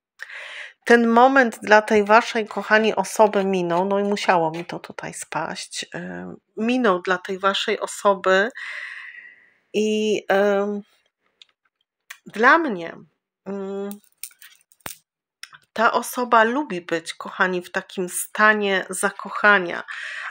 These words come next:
ale czuje się przyduszona. Zobaczcie, tutaj mamy tą osobę w tym słoiku i może czuła się przy was taka stłamszona, może chcieliście wiedzieć, kiedy przyjdzie, kiedy przyjedzie,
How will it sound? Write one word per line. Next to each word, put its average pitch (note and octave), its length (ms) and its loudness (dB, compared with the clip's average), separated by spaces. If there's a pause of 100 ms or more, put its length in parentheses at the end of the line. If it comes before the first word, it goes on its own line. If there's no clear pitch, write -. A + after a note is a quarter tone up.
(160)
ale A3+ 440 4
czuje B3+ 380 0
się B3 200 -4
przyduszona. A3 1200 -2
Zobaczcie, - 720 -6
tutaj A3 420 -2
mamy G3+ 420 2
tą G3 260 -6
osobę G3+ 640 0
w - 160 -16
tym G3 240 -4
słoiku G3 1080 -4 (680)
i G3+ 460 0 (360)
może A#3 380 6
czuła A3 400 0
się - 180 -6
przy - 280 -4
was G3+ 280 -2
taka F#3 400 -4
stłamszona, F3 1120 -2
może G#3 840 0
chcieliście G#3 580 -4
wiedzieć, F#3 480 -2
kiedy G#3 260 -10
przyjdzie, D#3+ 580 -4
kiedy G#3+ 300 -6
przyjedzie, E3+ 840 -2